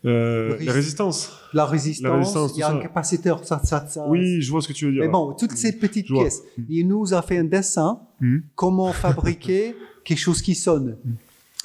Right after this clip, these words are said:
Speaker 2: Donc, on a changé. On a, on avait tous notre, euh, propre, euh,
Speaker 1: Détecteur,
Speaker 2: bruit,
Speaker 1: quoi.
Speaker 2: en fait.
Speaker 1: Ah, ouais, d'accord,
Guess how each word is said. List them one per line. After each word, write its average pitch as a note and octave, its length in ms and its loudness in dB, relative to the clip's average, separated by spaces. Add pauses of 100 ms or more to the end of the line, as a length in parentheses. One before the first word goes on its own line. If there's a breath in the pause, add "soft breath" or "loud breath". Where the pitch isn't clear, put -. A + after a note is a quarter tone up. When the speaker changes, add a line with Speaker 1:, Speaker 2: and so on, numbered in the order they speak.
(120)
Speaker 2:
Donc, C#3+ 200 2
on C3+ 100 2
a C3 60 -2
changé. D3+ 500 0
On C#3 200 2
a, C3+ 200 0
on D3 120 2
avait C#3 180 0
tous A#3 320 -2
notre, C#3+ 280 -2
euh, B2+ 220 2
propre, C#3 760 0 (240)
euh, B2+ 160 -2
Speaker 1:
Détecteur, A#2+ 360 0
Speaker 2:
bruit, E3 400 2
Speaker 1:
quoi. A#2 100 -2
Speaker 2:
en C3 40 -2
fait. B2+ 200 2
Speaker 1:
Ah, F3+ 160 0
ouais, E3 60 2
d'accord, D3+ 240 0